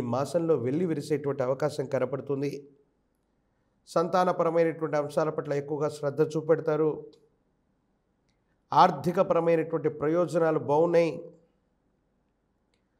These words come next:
సంతానానికి సంబంధించినటువంటి వృత్తి, ఉద్యోగం, భవిష్యత్తుకు సంబంధించినటువంటి విషయాల పట్ల ఎక్కువగా ఆలోచనలు చేసేటువంటి ప్రయత్నాన్ని కొనసాగిస్తూ ఉంటారు.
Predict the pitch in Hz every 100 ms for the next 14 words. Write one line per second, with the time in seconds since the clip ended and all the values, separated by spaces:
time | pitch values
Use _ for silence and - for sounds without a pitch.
0 | _ _ - 170 185 196 190 180 165 175
1 | 165 175 175 160 170 170 160 147 147 143
2 | 185 160 156 170 160 170 160 - - -
3 | _ _ _ _ _ _ _ _ _ _
4 | _ _ - 127 196 - 214 196 180 180
5 | 175 180 180 165 170 160 156 151 139 -
6 | 185 165 165 156 156 151 156 160 139 -
7 | - - _ _ _ _ _ _ _ _
8 | _ 135 156 190 190 185 180 165 160 170
9 | 165 156 165 139 156 156 175 170 156 147
10 | 147 160 156 156 170 160 165 160